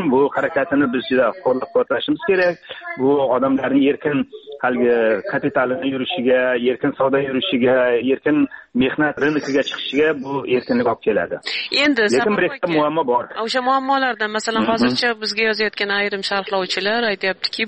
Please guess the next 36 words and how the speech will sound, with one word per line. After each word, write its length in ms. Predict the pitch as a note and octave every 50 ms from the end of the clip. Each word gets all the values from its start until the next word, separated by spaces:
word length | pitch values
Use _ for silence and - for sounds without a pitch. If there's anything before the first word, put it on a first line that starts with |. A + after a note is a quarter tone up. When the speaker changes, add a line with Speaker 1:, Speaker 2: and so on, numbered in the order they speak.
| G3+
Speaker 2:
bu 140 | G3+ G3 G#3 G#3 G#3 G3+ - - - - - -
import 380 | - A3 A3 - - G#3 - - G#3
uchun, 200 | - - G3+ F#3+
o'sha 140 | F3+ - F#3
Jahon 260 | F3+ F#3+ F#3 F#3 F#3+
savdo 260 | F3+ - G3 F#3+ F#3 F3
tashkilotiga 580 | - F#3+ F#3 - - F#3+ F3+ - F3+ F3 F#3
qo'shilgandan 640 | F3 - G3+ F#3+ F#3+ G3 F#3 G3 F#3+ F#3 F3+ F3+ E3+
keyin 280 | - - F3+ F3+ F3 E3+ - -
import 320 | G#3+ A3 G#3 - G3 -
uchun 180 | G3 - F#3+ F#3
har 220 | F3 F#3 G#3 G#3+
xil 140 | G3+ G3+ F#3+
cheklovlar 520 | - - G3+ - - G3+ F#3+ F3+ F3 F3 F3
bekor 260 | G3+ G3+ E3+ G#3 F#3+
qilinadi. 560 | - - F#3+ F#3 F3 E3+ E3 D#3 D3+ - G3 A#3 C4+ C4+ - - - - -
Bu 100 | - - G#3+
degani 320 | G#3+ A3+ G3 G3+ G3 G3+ A#3
mamlakatda 680 | A#3+ A3+ A3 A3 G#3+ G#3 - G#3 G3 - - - G#3+ A3
haligi 240 | G#3+ G#3 G3+ G#3
Speaker 1:
Mhm. 160 | - A3 G#3+ G#3+
Speaker 2:
hukumat 280 | - A#3 - A#3+ B2+ - - - - - -
o'zini 300 | G#3 A3 G3+ A#3 A3 A3
prioriteti 600 | - - A#3 A3+ A3+ A3+ A#3 A3+ - A3+ G#3+ -
qilib 240 | - - A3 G#3+ G3 G3
belgilagan 540 | A3+ G#3+ G#3 G3+ A3 G#3+ G#3 G3+ G3+ G3+ G3
ichki 240 | G#3 - - -
ishlab 260 | G#3+ - - G#3+ G#3 -
chiqarishni 600 | - - - G#3 G3+ G3 G3 F#3+ - - - G#3 G3+ G3
rivojlantirish, 760 | G3+ G3+ G#3 G3 G3 - G3+ G3 F#3+ - G3 F#3+ G3 G3 -
ularni 260 | G3 G3 G3 F#3+ F#3
qo'llab-quvvatlash 760 | - G#3 G3 G3 G3 F#3+ - - G3 F#3 - G3 G#3+ A#3 - -
hammasi 380 | - A#3+ A#3+ A3+ G3 F#3 - G#3
bir 160 | F#3+ A3 G#3+
pul 180 | - - G3+ F#3+
bo'ladi. 460 | F3+ F3+ E3+ D#3+ D3+ D3 - D3+ C#3+